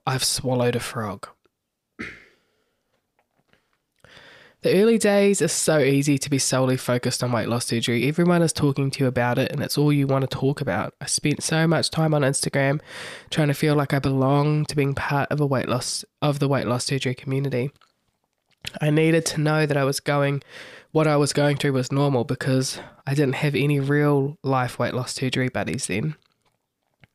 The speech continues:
Food in the first couple of months. It's important to note that everyone should go off their own team's advice. This was the advice given to me by my team,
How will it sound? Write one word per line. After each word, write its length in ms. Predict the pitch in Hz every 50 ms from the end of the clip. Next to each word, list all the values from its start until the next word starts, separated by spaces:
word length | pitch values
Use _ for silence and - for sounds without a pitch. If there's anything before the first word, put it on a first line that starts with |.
| _ - - - - - - - - _ _ _ _ _ _ _ _ _ -
Food 320 | - - 175 165 151 139
in 80 | 139 127
the 80 | 123 117
first 320 | - - 104 113 - -
couple 240 | - 110 - - 98
of 60 | 98
months. 420 | 90 78 - _ - - - - - - _ _ _ _ _ _ _ _ _ _ _ _ _ _
It's 140 | - - -
important 480 | 156 - - - 202 208 226 226 214 208
to 80 | 214
note 400 | 190 170 156 151 151 151 - - _ - - - - - - - _ _
that 160 | - 156 147 -
everyone 640 | 151 165 160 170 160 160 156 151 147 143 143 147
should 240 | 139 - - 147 -
go 160 | - 127 123
off 140 | 123 120 -
their 160 | - 131 127
own 140 | 127 123 127
team's 280 | - - 131 127 123 123
advice. 460 | 117 120 120 117 101 101 113 - -
This 320 | - 165 160 - - -
was 200 | 170 165 160 156
the 100 | - 165
advice 280 | 151 147 143 139 135 -
given 180 | - 139 139 135
to 100 | - 139
me 160 | 127 123 123
by 160 | - 123 117
my 240 | 117 120 117 120 120
team, 440 | 117 - - 98 107 117 147 165